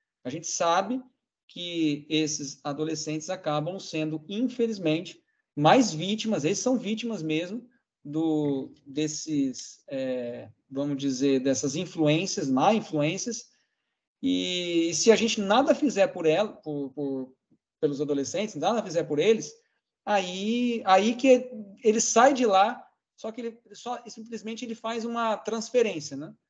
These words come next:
Ele, ele muda de, eu, às vezes até costumo dizer, né? Ele muda de um hotel, é, cinco estrelas e passa pra um hotel que não tem nem estrela.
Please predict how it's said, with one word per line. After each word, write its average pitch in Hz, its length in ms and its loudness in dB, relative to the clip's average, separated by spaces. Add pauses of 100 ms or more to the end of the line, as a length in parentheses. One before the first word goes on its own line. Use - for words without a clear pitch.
(260)
Ele, 147 240 -6
ele 180 200 -6
muda 208 300 2
de, 165 720 0 (280)
eu, 147 140 2
às 143 80 -2
vezes 165 120 -4
até 196 160 0
costumo 214 340 -2
dizer, 160 340 2
né? 165 120 2
Ele 190 100 0
muda 190 320 2
de 170 140 -4
um 180 240 2
hotel, 170 560 6 (300)
é, 143 220 2
cinco 196 360 -4
estrelas 233 560 6
e 254 140 -4
passa 196 360 4
pra 220 140 -10
um 233 60 -4
hotel 202 420 -4 (380)
que 196 80 -8
não 196 80 -10
tem 196 120 -6
nem 208 80 -4
estrela. 135 380 -6